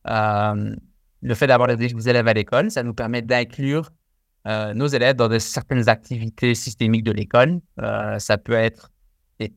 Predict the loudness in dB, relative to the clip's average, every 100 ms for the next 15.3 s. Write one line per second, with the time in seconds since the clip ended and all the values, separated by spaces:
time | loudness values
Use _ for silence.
0 | _ -8 -8 -6 -6 -2 2 4 2 0
1 | -4 -6 -2 2 2 0 -6 -6 -6 -4
2 | -4 -4 -2 0 2 0 -2 -6 -8 -2
3 | 0 2 2 -2 -12 _ _ _ _ -10
4 | -6 -4 -2 0 0 0 -2 -2 -2 -2
5 | -2 -4 -4 -2 0 0 0 0 2 0
6 | -4 _ _ _ _ -2 0 0 4 4
7 | 2 -6 _ -12 -6 -6 -6 -4 -2 -2
8 | -4 -4 -4 -2 -2 -2 -4 -6 -4 0
9 | 0 -2 -10 -4 -2 0 -4 _ _ _
10 | _ _ -2 0 2 2 4 2 -2 _
11 | -6 -2 0 2 2 2 -8 -8 2 2
12 | 2 -2 _ _ _ _ _ _ _ _
13 | _ _ -4 -2 2 4 4 0 -2 -10
14 | -6 -2 0 2 4 2 0 -6 -8 -8
15 | 0 0 0